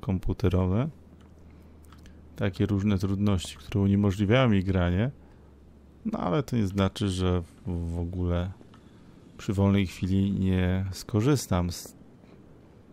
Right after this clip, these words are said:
z tej dogodności i, i nie zagram. E, tej okazji, może tak. Dobra, mamy tą sambę. Dzisiaj zrobimy sobie sambę na sterydach, co wy na to? Ostatnio, nie wiem, czy o-, jeżeli oglądaliście odcinek o sambie,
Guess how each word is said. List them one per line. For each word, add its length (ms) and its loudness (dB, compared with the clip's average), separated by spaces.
z 200 -10
tej 440 0
dogodności 1000 0
i, 500 0
i 40 -4
nie 160 0
zagram. 360 -2
E, 260 -8
tej 160 2
okazji, 440 2
może 200 -2
tak. 320 -6
Dobra, 400 0
mamy 400 6
tą 200 4
sambę. 580 4
Dzisiaj 240 2
zrobimy 240 6
sobie 200 0
sambę 340 4
na 120 6
sterydach, 560 2
co 160 -2
wy 120 -4
na 180 2
to? 240 -2
Ostatnio, 540 0
nie 180 2
wiem, 140 0
czy 200 -4
o-, 140 -2
jeżeli 380 2
oglądaliście 580 4
odcinek 360 2
o 80 2
sambie, 440 2